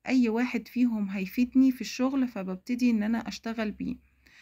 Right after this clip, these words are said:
واللون زي ما قلنا ان احنا بنمشي باللون ت-، يعني، آه، باتجاه اللون اللي انا بجلس فيه، لكن ما بمشيش على درجة اللون التانية.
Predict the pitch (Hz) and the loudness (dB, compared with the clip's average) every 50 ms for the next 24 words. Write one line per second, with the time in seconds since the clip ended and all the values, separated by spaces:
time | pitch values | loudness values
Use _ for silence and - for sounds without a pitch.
0 | - - _ _ _ - 202 220 220 226 240 277 285 262 247 226 214 214 208 196 | -20 -20 _ _ _ -4 0 2 4 4 6 6 6 4 4 2 0 0 0 -2
1 | - - 254 269 277 269 269 254 240 240 247 - 262 240 226 226 196 - 220 240 | 0 0 2 4 4 4 4 4 2 2 0 -2 -2 -2 -2 -2 -4 0 2 2
2 | 262 277 269 - - 262 262 269 277 - _ _ _ _ _ - 185 190 202 208 | 2 2 2 0 0 2 2 2 2 -2 _ _ _ _ _ -8 -6 -4 -2 0
3 | 208 208 226 247 269 277 277 277 - 220 - - 208 196 190 185 190 190 190 - | 0 2 2 4 4 4 2 2 -2 -8 -8 -6 -4 -4 -2 -2 -2 -2 -2 -4
4 | - - 185 196 190 175 175 202 196 - 226 220 220 262 277 269 247 226 220 254 | -6 -8 -8 -6 -6 -6 -6 -6 -6 -4 0 2 4 4 4 4 4 4 6 6
5 | 254 247 220 214 226 247 254 269 269 269 254 233 196 208 196 220 233 254 247 233 | 6 6 4 2 2 2 2 2 2 0 -2 -4 -4 -4 -2 0 2 2 2 0
6 | 233 - - - 185 160 - - 196 226 254 254 247 - 240 240 247 247 - _ | -2 -6 -8 -6 -6 -6 -6 -6 -4 -2 -2 -2 -2 0 0 0 0 0 -4 _
7 | _ _ _ - 202 202 202 208 202 190 196 196 - - 262 247 - 220 196 202 | _ _ _ -6 -4 -2 0 0 0 -2 -4 -4 -4 -2 -2 -2 -2 -4 -4 -2
8 | 190 190 180 214 240 254 240 240 226 - 214 202 208 226 240 233 226 - - 180 | -2 0 0 2 2 2 2 0 0 -2 -2 -2 0 0 0 0 -2 -4 -8 -8
9 | 165 151 - - - _ | -8 -8 -10 -12 -16 _